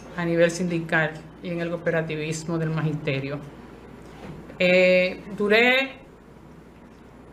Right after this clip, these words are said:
treinta y pico de años en el P L D y nada, en algún momento vi que las cosas no, no eran como el profesor Juan Bosch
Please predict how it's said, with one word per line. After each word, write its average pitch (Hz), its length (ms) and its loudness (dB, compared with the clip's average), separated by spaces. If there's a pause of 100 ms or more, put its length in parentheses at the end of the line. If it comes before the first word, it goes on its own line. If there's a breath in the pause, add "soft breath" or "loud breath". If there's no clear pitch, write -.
(880)
treinta 240 360 4
y 226 60 0
pico 240 240 0
de 226 100 4
años 233 240 2
en 196 80 -2
el 190 80 -4
P 190 100 -2
L 185 140 0
D 240 180 -4 (1500)
y 170 640 0 (320)
nada, 233 280 0 (560 loud breath)
en 180 120 0
algún 180 260 4
momento 226 640 4
vi 202 200 0
que 208 160 2
las 185 460 2
cosas 196 340 0
no, 190 480 0 (260)
no 190 200 -2
eran 196 320 2
como 175 640 -2
el 180 140 0
profesor 180 420 0
Juan 190 240 0
Bosch 190 260 -2